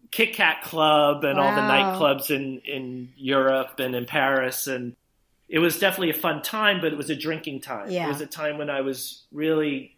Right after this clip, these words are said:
Speaker 1: drinking heavily
Speaker 2: How old
Speaker 1: and
Speaker 2: were you?
Speaker 1: I was in my early twenties.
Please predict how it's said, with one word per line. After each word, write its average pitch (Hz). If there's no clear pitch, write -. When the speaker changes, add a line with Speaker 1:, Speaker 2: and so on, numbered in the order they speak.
Speaker 1:
drinking 151
heavily 135
Speaker 2:
How 233
old 240
Speaker 1:
and 247
Speaker 2:
were 277
you? 294
Speaker 1:
I 160
was 202
in 202
my 156
early 147
twenties. 127